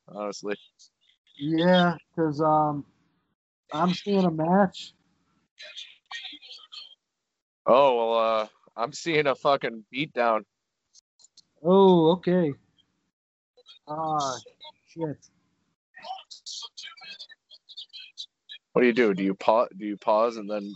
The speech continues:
Speaker 1: like, count five seconds? I don't know.
Speaker 2: Uh, it doesn't pause 'cause it's live.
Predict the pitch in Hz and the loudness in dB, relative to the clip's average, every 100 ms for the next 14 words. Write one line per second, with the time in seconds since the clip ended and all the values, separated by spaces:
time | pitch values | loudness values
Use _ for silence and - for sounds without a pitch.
0 | - 98 92 - 110 107 - 123 123 - | -6 -4 -4 -2 -2 -2 0 0 0 -2
1 | 131 127 135 135 - - - 101 107 110 | -4 -4 -8 -14 -20 -20 -8 -4 -2 -2
2 | 104 _ _ _ _ - _ _ _ _ | -4 _ _ _ _ -20 _ _ _ _
3 | 139 143 147 143 - - - - _ 156 | -16 -12 -10 -10 -12 -14 -18 -20 _ -20
4 | 151 185 190 190 135 _ 202 196 175 - | -10 -8 -6 -6 -10 _ -8 -6 -6 -8
5 | 156 147 135 135 156 170 139 123 | -8 -8 -6 -2 2 2 2 -4